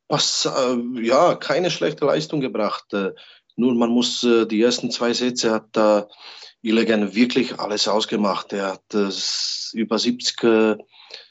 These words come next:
Prozent auf der Checkquoten gehabt. Äh, wirklich sehr gut gespielt. Dann ist er ein bisschen eingebrochen. I-, im, äh, zweiten Satz bei, hat, äh, zwei Darts zum zwei eins verpasst. Äh,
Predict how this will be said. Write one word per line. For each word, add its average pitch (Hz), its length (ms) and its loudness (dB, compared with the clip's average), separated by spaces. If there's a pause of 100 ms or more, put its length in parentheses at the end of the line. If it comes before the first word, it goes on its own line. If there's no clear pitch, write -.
(580)
Prozent 113 540 0
auf 101 220 0
der - 200 -4 (220)
Checkquoten 110 560 -2
gehabt. 87 480 -4
Äh, 92 220 -4 (680)
wirklich 123 720 2
sehr 113 320 2
gut 120 220 0
gespielt. 120 680 0
Dann 113 180 0
ist 135 140 2
er 139 80 2
ein 123 40 -8
bisschen 147 320 0
eingebrochen. 135 880 0 (600)
I-, 117 760 0
im, 123 360 6
äh, 117 220 4
zweiten 123 480 0
Satz 117 380 0
bei, 104 500 2 (560)
hat, - 300 -8
äh, 101 120 -4
zwei 110 260 -2
Darts 110 380 -4
zum 104 200 -6
zwei 107 240 0
eins 123 120 -2
verpasst. - 680 -4
Äh, 101 140 -6